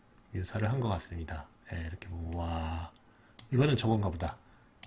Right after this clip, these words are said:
이거, 어, 이거, 여러분, 저는 이거, 우리 장흥에 보면은 이렇게 바위를 뒤집으면요, 이렇게 생긴,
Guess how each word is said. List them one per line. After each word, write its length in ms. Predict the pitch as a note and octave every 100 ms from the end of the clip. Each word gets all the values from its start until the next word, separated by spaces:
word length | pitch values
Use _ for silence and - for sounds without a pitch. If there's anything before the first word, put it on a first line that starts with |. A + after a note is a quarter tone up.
| - - - - -
이거, 220 | C3+ C#3 -
어, 320 | A2+ A#2 A2
이거, 220 | A2+ A#2+ A2+ A#2+
여러분, 300 | A#2 C3 A2+
저는 280 | - B2+ B2
이거, 600 | A2 A#2 A2+ A#2+ F#2 - - - - - A#2+
우리 120 | A2+
장흥에 420 | B2+ B2+ C3+ B2
보면은 380 | A#2+ A2+ A2+ A#2
이렇게 360 | G2+ A2 G2+ - - -
바위를 400 | B2+ B2+ B2 A2+
뒤집으면요, 720 | A#2 A2+ B2+ B2 G#2+ F#2+ G#2
이렇게 280 | F#2+ - G#2
생긴, 600 | - C3+ B2 A2 A#2